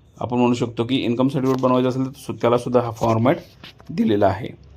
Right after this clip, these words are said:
पुढे जाऊयात. आता बघूयात फॉर्म कसा भरायचा मित्रांनो. फॉर्म भरण्यासाठी application form to be sent nearby type of hard and written म्हणजे तुम्ही हा फॉर्म हाताने सुद्धा लिहू शकता किंवा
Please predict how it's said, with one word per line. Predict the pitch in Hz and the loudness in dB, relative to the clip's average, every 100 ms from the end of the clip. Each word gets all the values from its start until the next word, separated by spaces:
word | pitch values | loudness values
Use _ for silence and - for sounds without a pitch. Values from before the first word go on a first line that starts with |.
| - - - - - - | -20 -20 -20 -20 -6 4
पुढे | 135 | 8
जाऊयात. | 147 143 143 - - | 10 10 8 2 -6
आता | 104 127 | 0 2
बघूयात | 127 139 | 4 4
फॉर्म | 139 131 127 | 4 4 4
कसा | 139 127 - | 4 2 4
भरायचा | 127 123 127 | 4 4 2
मित्रांनो. | 127 123 123 | 0 0 0
फॉर्म | 127 - 131 | 2 4 4
भरण्यासाठी | 139 139 143 135 | 4 4 2 2
application | 87 - 123 - 135 - | 0 0 -4 -2 -2 0
form | 117 104 - - - - - | -2 -4 -10 -20 -20 -6 -2
to | 120 | 0
be | 110 123 | 2 4
sent | 143 151 - 120 | 4 2 0 4
nearby | 120 131 123 | 6 8 6
type | 127 117 127 | 6 2 2
of | 131 - - - | -2 -6 -14 2
hard | 113 113 - | 4 4 0
and | 117 | -2
written | 113 104 95 | -2 -2 -4
म्हणजे | - 120 | -4 0
तुम्ही | 127 131 147 - - - - | 6 6 6 4 -16 -20 -2
हा | 123 - | -2 4
फॉर्म | 135 147 147 | 2 2 -2
हाताने | 113 110 120 131 | -4 0 2 0
सुद्धा | 135 131 | 2 4
लिहू | 135 135 | 4 4
शकता | - - 139 147 - - - - | 0 -2 2 2 0 -20 -10 2
किंवा | 120 | 2